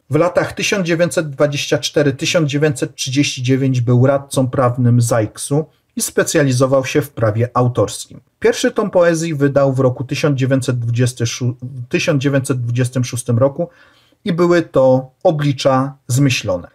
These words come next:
Później pojawiały się kolejne dzieła, ale dopiero wydane w tysiąc dziewięćset trzydziestym ósmym roku tomik wierszy dla dzieci, Tańcowała igła z nitką, można powiedzieć, przyniósł mu sławę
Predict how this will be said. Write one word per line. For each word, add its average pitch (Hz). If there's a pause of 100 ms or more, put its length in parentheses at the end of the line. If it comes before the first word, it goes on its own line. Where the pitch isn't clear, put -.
(100)
Później 240
pojawiały 156
się -
kolejne 139
dzieła, 135
ale 147
dopiero 139
wydane 131
w 123
tysiąc 160
dziewięćset 147
trzydziestym 139
ósmym 135
roku 131
tomik 147
wierszy 135
dla 120
dzieci, 123 (400)
Tańcowała 139
igła 135
z 120
nitką, 135 (400)
można 160
powiedzieć, 147
przyniósł 147
mu 135
sławę 147